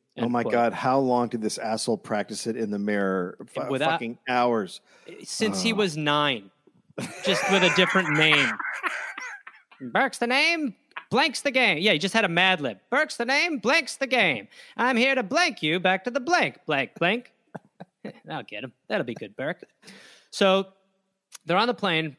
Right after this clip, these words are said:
Speaker 2: Burke sends a message that, uh, says to Nixon, "Leary high again."
Speaker 1: Oh.
Speaker 2: And this is all great P R for Nixon as he's being sworn in for his second term in just two days. Uh, now,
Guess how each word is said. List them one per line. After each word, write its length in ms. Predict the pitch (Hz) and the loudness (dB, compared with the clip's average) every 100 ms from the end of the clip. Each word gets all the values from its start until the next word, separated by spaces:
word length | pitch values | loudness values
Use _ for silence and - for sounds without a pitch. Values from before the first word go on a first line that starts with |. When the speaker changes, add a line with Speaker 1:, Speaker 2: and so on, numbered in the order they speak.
| _ | _
Speaker 2:
Burke 200 | 175 190 | 0 0
sends 240 | - 196 170 | 0 0 0
a 40 | |
message 580 | 151 143 - 143 135 - | 0 -2 -2 -4 -4 -6
that, 200 | 127 120 - | -6 -6 -6
uh, 180 | 127 120 | -6 -6
says 380 | - 139 131 | -4 -4 -4
to 200 | - 151 | -6 -6
Nixon, 580 | 131 143 - - 120 110 120 | -2 -4 -4 -6 -8 -10 -6
"Leary 460 | 120 147 160 156 | -2 0 2 0
high 520 | 147 - 139 143 135 147 | -2 0 2 2 0 -4
again." 560 | 123 117 117 107 92 - _ _ _ _ _ - | -8 -6 -6 -6 -12 -20 _ _ _ _ _ -2
Speaker 1:
Oh. 340 | 170 180 170 | 4 6 8
Speaker 2:
And 440 | 143 143 143 147 156 _ _ _ - | 6 4 0 -4 -8 _ _ _ -4
this 180 | 226 | -2
is 100 | 254 294 | 0 0
all 140 | 330 | 0
great 460 | 170 175 214 233 - | -2 -2 0 -2 -4
P 180 | 220 | 0
R 200 | 196 185 | 2 2
for 160 | 185 165 | 2 -2
Nixon 400 | 147 143 - 135 | -2 -2 -4 -4
as 200 | 147 143 | -2 -2
he's 140 | 160 147 | -2 -4
being 240 | 180 160 | -2 -2
sworn 320 | - 185 180 | -4 -2 0
in 140 | 165 147 | 0 -2
for 140 | 160 | -2
his 100 | 139 | -4
second 340 | - 156 156 147 | -2 -4 -4 -8
term 360 | 147 135 131 | -4 -4 -4
in 140 | 147 131 | -6 -6
just 240 | 135 - | -8 -6
two 200 | - 190 | -2 0
days. 440 | 175 120 113 110 - _ _ _ _ - | 0 0 -2 -8 -14 _ _ _ _ -8
Uh, 480 | 131 127 127 127 131 - | -2 0 0 -2 -4 -6
now, 480 | 147 151 147 143 | -2 0 2 0